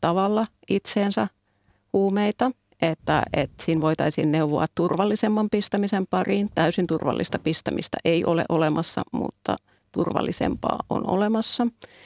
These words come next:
Siinä voitaisiin ehkäistä infektioita, jotka tällä hetkellä kuormittaa meidän erikoissairaanhoitoa valtavan paljon, koska se olisi valvottua ja siinä voitaisiin saman tein puuttua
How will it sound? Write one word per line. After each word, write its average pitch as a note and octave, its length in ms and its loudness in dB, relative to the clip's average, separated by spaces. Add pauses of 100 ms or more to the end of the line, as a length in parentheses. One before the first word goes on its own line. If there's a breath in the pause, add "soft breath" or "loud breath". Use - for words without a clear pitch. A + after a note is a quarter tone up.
(500 loud breath)
Siinä F3 240 2
voitaisiin E3 460 2
ehkäistä - 540 0
infektioita, F#3+ 680 0
jotka D#3 340 -2
tällä D#3 200 2
hetkellä - 520 -2 (160)
kuormittaa - 580 -2
meidän - 400 -2 (100)
erikoissairaanhoitoa - 1200 -2
valtavan G#3 460 0
paljon, F#3 420 0 (800 loud breath)
koska - 280 -2
se C#3 140 -2
olisi D3 300 0
valvottua E3 600 0
ja D3 120 0
siinä - 220 -4
voitaisiin - 540 -2
saman - 320 -2
tein A#2 300 0 (380)
puuttua E3+ 460 0